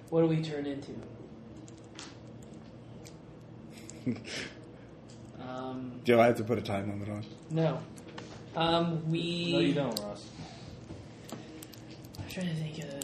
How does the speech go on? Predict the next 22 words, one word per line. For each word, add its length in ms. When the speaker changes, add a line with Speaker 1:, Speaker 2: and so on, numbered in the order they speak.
Speaker 1:
Ah, 340
we 80
turn 260
into 380
a 80
gibbering 560
mouther 680
so 180
that 260
we 100
can, 480
uh, 420
shock 480
you 160
and 140
confuse 480
you 120
and 160
make 220
you 100
stop 320
moving. 300